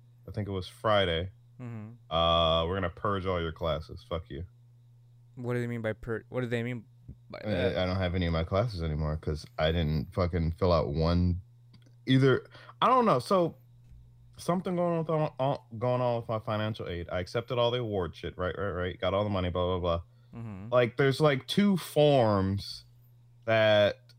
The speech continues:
Speaker 1: I, there were, like, two forms I had to fill out, apparently.
Speaker 2: Which were?
Speaker 1: I don't know.
Speaker 2: Oh, and that's what,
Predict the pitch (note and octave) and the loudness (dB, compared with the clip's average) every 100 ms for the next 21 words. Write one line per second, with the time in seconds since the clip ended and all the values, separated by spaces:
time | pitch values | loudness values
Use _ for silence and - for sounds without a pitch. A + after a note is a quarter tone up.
0 | - G#2+ G#2+ G2 G#2 B2 A#2+ A#2 A2 D#3 | -4 0 2 0 -2 -2 0 -2 -2 -6
1 | C#3+ B2 A2 G2 F#2 F2+ F#2 - F#2+ E2+ | -6 -4 -6 -4 -4 -6 -8 -8 -4 -4
2 | E2 F2+ F2+ F#2 D2+ A#1 G1+ - - _ | -4 -4 -4 -4 -6 -8 -16 -20 -20 _
3 | _ - - - - - - - - - | _ -20 -20 -20 -20 -20 -20 -20 -20 -20
4 | _ - - _ - _ - - - - | _ -20 -20 _ -20 _ -20 -20 -20 -20
5 | - A#2 A2+ G#2+ G#2+ D3+ - - _ _ | -8 -6 -4 -6 -6 -10 -20 -20 _ _
6 | _ - - D2+ C#2+ D2 A2+ C#3+ - - | _ -20 -18 -14 -10 -6 -6 -6 -12 -20
7 | - - - - F#2 - - - A#2+ A#2+ | -20 -20 -14 -12 -12 -16 -20 -12 -8 -8
8 | G#2+ - A2 G#2 G#2+ A2 G#2+ | -8 -8 -8 -8 -8 -6 -6